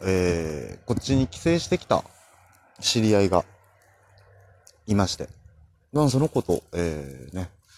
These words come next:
ちょっとお出かけをしてきまして。そう。でね、偶然寄った店がね、ラーメン屋さんだったんですけど、ものすごいレノファの選手がいっ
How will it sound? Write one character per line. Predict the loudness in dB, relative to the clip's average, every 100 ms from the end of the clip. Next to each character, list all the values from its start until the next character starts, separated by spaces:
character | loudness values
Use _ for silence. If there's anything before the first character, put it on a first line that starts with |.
| _ _
ち | -4
ょ | 0
っ |
と | 2
お | 2
出 |
か | 0 -2
け | -2
を | -2
し |
て | -4
き | -4
ま | -6
し | -8
て。 | -14 _ _ _ _ _ _ _ _
そ | -14 -12 -12 _ _ _
う。 |
で | -2
ね、 | -2 -2
偶 | 0 0
然 | 2 0 0
寄 | -2
っ | -4 _
た | -2 0
店 | 0 -2 -2
が | -2
ね、 | -4 -12 -16 _ _ _ _ _ _ _ _ _ _ _ _ _ _ _ _
ラ | 0 2
ー |
メ | 4
ン |
屋 | 2
さ | 2
ん | 0
だ | 0
っ |
た | -4
ん | -18
で |
す | -18
け | -6
ど、 | 0 0 -2 _ _ -20 -20 -20 _ _ _ -20 -20 _ _ _ _ _ _ _
も | -12
の | -10
す | -6
ご | 0 0
い | 4
レ | 2
ノ | 2
フ | -2
ァ |
の | -6
選 | -4 0 0
手 | -2 -10
が |
い |
っ | -12